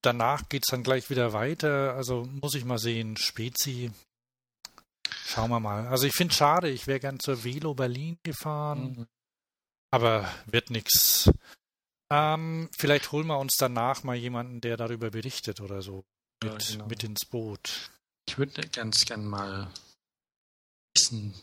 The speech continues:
Speaker 2: wie man das hinkriegt, Jahr um Jahr so ein Cover zu gestalten. Der Spezi zweitausendzwölf. Schwarz-Rot-Gold,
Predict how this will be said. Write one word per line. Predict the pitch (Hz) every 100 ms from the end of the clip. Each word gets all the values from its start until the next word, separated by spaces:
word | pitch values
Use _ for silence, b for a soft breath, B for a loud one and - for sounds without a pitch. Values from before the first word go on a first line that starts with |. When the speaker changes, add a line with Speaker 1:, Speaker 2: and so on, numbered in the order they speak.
| _ -
Speaker 2:
wie | 139
man | 196 175
das | 123 -
hinkriegt, | 135 139 - 104 - -
Jahr | 120 104 117 143
um | 151 127
Jahr | 107 101 113 113 - _ _ _ _ _ _ _ _ _ _ _ _ _ -
so | - - 123 147
ein |
Cover | - 117 113 117
zu | -
gestalten. | 120 107 - 107 110 _ _ _ -
Der | 113
Spezi | - 120 - 117
zweitausendzwölf. | - 139 135 143 127 156 - 139 127 - - _ _ _ _ _ _ _ _ _ _ _ _ _ _ _ _ -
Schwarz-Rot-Gold, | - - - - - - 113 104 - 110 113